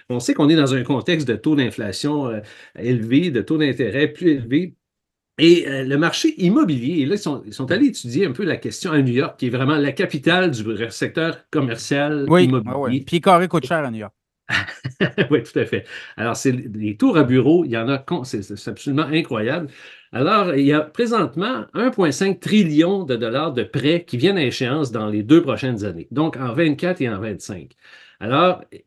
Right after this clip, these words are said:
Speaker 1: ce qu'on constate à New York, comme on le constate dans nos villes, dans nos édifices à bureaux, bien, c'est que les employés sont plus là. Et en termes d'espace de superficie, c'est presque cent millions de pieds carrés d'espace libre à New York.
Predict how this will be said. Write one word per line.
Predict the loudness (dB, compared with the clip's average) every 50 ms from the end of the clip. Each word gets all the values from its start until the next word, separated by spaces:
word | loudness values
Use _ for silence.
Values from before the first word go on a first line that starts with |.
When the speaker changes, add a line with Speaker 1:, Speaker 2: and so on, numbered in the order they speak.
| _ _
Speaker 1:
ce | -12 -12 -2
qu'on | 0 0 0 2
constate | 2 0 0 0 -2 -2 -2 -2 -2 -2 -6 _ _ -4
à | 0 2
New | 4 6 6
York, | 6 6 4 2 0
comme | 2 2 2 2
on | 0
le | -2
constate | -2 -4 -6 -4 0 -2 0 2
dans | 2 2 2
nos | 2 0 2
villes, | 4 2 4 4
dans | 2 0
nos | -2 -4
édifices | -4 -4 -6 -6 -4 -6 -4 -2 -2
à | -2
bureaux, | -2 -2 0 0 0
bien, | 0 0 -2
c'est | -2 -4 -4
que | -4
les | -2 -2
employés | -2 0 4 6 6 6
sont | 6 2 2 0
plus | -2 -4
là. | -2 -2 -2 -4 -6 _ _ _ _ -20 -20 -20 _ _ _ _ _
Et | 4 4 4 4
en | 2 0 -2
termes | 0 0 0 2 2 0
d'espace | 0 -2 -2 -4 -4 -2 0 0 0 0
de | 0 -2
superficie, | -4 -4 -2 -2 -2 -2 -2 -8 -12 -12 -12 -14 -14 -16
c'est | -10 -6 -4 -4 -4 -4
presque | -4 -6 -6 -6 -6 -6 -6 -6
cent | -6 -4 -4 -2 0 0
millions | 2 0 0 0 0 -2 -2 -2 -4 -8 -10 -14 _
de | -10 -10 -10
pieds | -8 -4 -2 -2 0
carrés | 0 0 0 0 0 0 0 0 0
d'espace | 0 -4 -4 -4 -4 -4 -4 -2 0
libre | 0 2 2
à | 0
New | 0 -2
York. | -4 -4 -6 -8